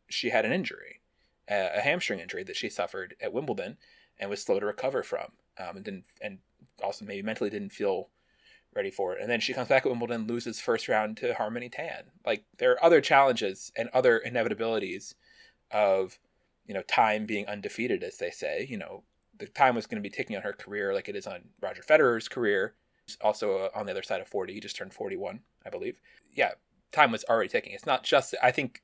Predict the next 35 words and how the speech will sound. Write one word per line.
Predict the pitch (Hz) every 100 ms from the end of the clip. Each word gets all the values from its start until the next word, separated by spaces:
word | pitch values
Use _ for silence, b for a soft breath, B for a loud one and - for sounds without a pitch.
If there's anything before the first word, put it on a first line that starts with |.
| -
I | 127
felt | 143 113
like | -
the |
article | 113 107 117
framed | - 110
it | 110
a | 104
little | 117 120
bit | 117
too | - 113
narrowly | 107 117 123 131
on | 107 107
the | 101
purely | - 113 107 104 - b b b b b -
family | 123 113 127
side, | - 139 139 156 _ _ _ _ _ -
when | 107 92 90
for | - 123
all | 104 92
athletes, | 92 - 101 - - -
you | -
know, | 101 - - _ -
there's | 110 131
not | 98
a |
lot | 95
of | 95
tennis | - -
players | - 92 -
kicking | - - 104
around | 98 95
north | 98 92
of | -
forty. | - - 62